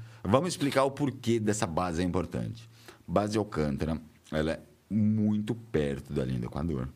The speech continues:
Então, aquele ângulo que... a, a janela que todo mundo pede lá na, no Cabo Canaveral, a, a, que que é a janela? É o espaço mais curto pra ela bater lá no domo.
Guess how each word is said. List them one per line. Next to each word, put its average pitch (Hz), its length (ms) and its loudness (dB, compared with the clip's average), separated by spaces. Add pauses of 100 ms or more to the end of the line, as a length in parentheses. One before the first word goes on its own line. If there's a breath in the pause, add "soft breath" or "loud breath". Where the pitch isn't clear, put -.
(1000 loud breath)
Então, 80 760 0
aquele 87 420 0
ângulo 92 520 0
que... 80 300 -2
a, 71 180 -2
a 82 140 0
janela 95 580 2
que - 100 -8
todo 78 180 0
mundo 76 160 0
pede 71 500 -2
lá 69 180 -2
na, 60 280 -4
no 67 140 -4
Cabo 82 240 2
Canaveral, 78 880 0
a, - 880 -8
a, - 40 -4
que 95 120 -2
que 101 120 0
é - 20 2
a 98 40 0
janela? 78 580 0
É 80 120 0
o 78 120 0
espaço 85 440 -2
mais 95 300 0
curto 113 680 0
pra 110 200 0
ela 101 180 0
bater 101 460 2
lá 92 140 2
no 98 120 0
domo. 71 580 2